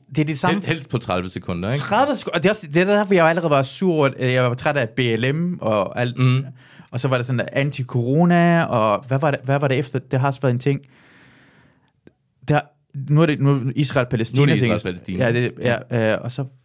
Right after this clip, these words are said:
Speaker 1: det var, synes jeg også noget andet. Men folk, ja, det er også det, fordi folk kommer til at glemme det jo. Om, om tre uger, øh, allerede nu er begyndt at gå ned ad bakke. Om
Speaker 2: Mm.
Speaker 1: tre uger er folk glemt det.
Speaker 2: Ja.
Speaker 1: Og så
Speaker 2: Ukraine-Rusland var der også, ikke?
Speaker 1: Ja, Ukraine-Rusland. Men folk, det er samme folk, der lægger det op, som om nu f-, går jeg med bølgen.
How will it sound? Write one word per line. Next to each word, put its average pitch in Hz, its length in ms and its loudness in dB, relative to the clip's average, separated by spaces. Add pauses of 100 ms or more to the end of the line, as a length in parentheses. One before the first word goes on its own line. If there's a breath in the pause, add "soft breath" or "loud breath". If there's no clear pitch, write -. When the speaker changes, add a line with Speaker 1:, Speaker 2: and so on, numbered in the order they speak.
(140)
Speaker 1:
det 117 80 -8
var, 120 60 -6
synes 131 240 -6
jeg 139 40 0
også 127 120 -4
noget - 160 -2
andet. 123 200 0 (240 loud breath)
Men 131 100 2
folk, 165 280 0 (160)
ja, 135 120 2 (160)
det 147 60 4
er 160 40 4
også 156 140 -4
det, 175 120 2
fordi 135 160 2
folk 165 240 0
kommer 139 140 2
til 139 60 0
at 123 60 -4
glemme 143 180 0
det 139 60 0
jo. - 140 -2
Om, 135 240 0
om 139 120 -2 (160)
tre 185 300 -2
uger, 139 160 0
øh, 156 100 4
allerede 180 300 2
nu 156 100 4
er 143 60 6
begyndt 123 220 2
at 120 40 -2
gå 120 80 4
ned 131 160 4
ad 131 60 2
bakke. 120 320 0 (140)
Om 214 120 2
Speaker 2:
Mm. - 60 2
Speaker 1:
tre 185 260 0
uger 147 220 4
er 117 60 4
folk 117 240 -2
glemt 135 300 -2
det. 143 180 2 (140)
Speaker 2:
Ja. 101 100 -6 (280 soft breath)
Speaker 1:
Og 127 220 0
så 131 100 0
Speaker 2:
Ukraine-Rusland 120 500 -2
var 98 60 -8
der 98 80 -8
også, 110 260 -12
ikke? 156 160 -10
Speaker 1:
Ja, 156 60 2
Ukraine-Rusland. 143 840 0
Men 143 120 -2
folk, 202 240 -2 (160 loud breath)
det - 100 -6
er 143 40 -2
samme 180 200 4
folk, 190 120 2
der 151 60 0
lægger 127 220 0
det 123 80 0
op, - 180 2
som 147 100 -2
om 135 60 0
nu 233 520 2 (840)
f-, - 120 -16 (340)
går 147 120 6
jeg 143 100 0
med 139 120 0
bølgen. 120 360 0